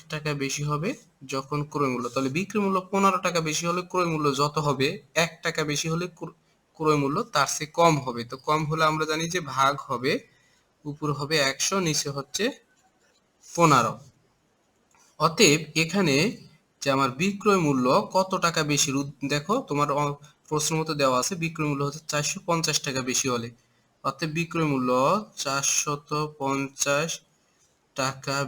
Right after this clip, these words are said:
বেশি হলে ক্রয় মূল্য হবে কত টাকা? ক্রয় মূল্য আরো বেশি হবে, এক টাকা বেশি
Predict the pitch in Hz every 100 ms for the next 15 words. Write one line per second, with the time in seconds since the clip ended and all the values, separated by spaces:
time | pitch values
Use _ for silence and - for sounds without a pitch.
0 | 123 131 - 165 151 127 117 127 180 233
1 | - - _ _ _ _ _ _ _ -
2 | _ _ _ 165 165 165 151 147 139 131
3 | 135 127 160 156 147 139 139 143 151 220
4 | 262 - _ _ _ _ _ 156 160 151
5 | 139 139 151 143 151 170 135 117 - -
6 | 165 - - 165 160 151 147